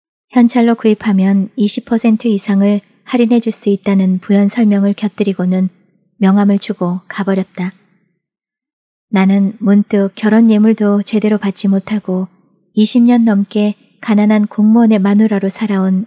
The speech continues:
아내가 떠올랐다. 출장을 떠나는 내게 천삼백 불을 패스포드에 넣어주며 돈 아끼지 말고 시간이 되면 관광이라도 하고 오라던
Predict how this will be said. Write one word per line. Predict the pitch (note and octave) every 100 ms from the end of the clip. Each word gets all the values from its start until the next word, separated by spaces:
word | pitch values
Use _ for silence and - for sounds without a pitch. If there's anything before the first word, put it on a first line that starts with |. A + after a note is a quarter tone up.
| -
아내가 | F3+ F#3+ G3 -
떠올랐다. | A3+ G#3+ F#3 - F3+ F#3 _ _ _ _ _ _ _ _ _ _ _ _ _ _
출장을 | - B3+ A#3 A#3 A#3
떠나는 | A#3+ A#3+ A#3 A3+
내게 | F#3+ F#3+ G3 G3+ - _ _
천삼백 | - C4 A#3+ B3+ A#3 B3
불을 | - G#3+ G#3+ G#3+ -
패스포드에 | C4 - - A3+ G3+
넣어주며 | G3 G3+ - F#3 F#3 F#3 _ _ _ _ _
돈 | - A3
아끼지 | G3+ - G#3+ G#3+
말고 | G#3 F#3+ F#3 G3 G3 - _ -
시간이 | - A#3+ A#3
되면 | A#3 A3 A3 A3+
관광이라도 | - G3+ G#3 A#3 A#3 G#3 G3
하고 | A3+ A3 G#3
오라던 | G3 G3 F#3+ F#3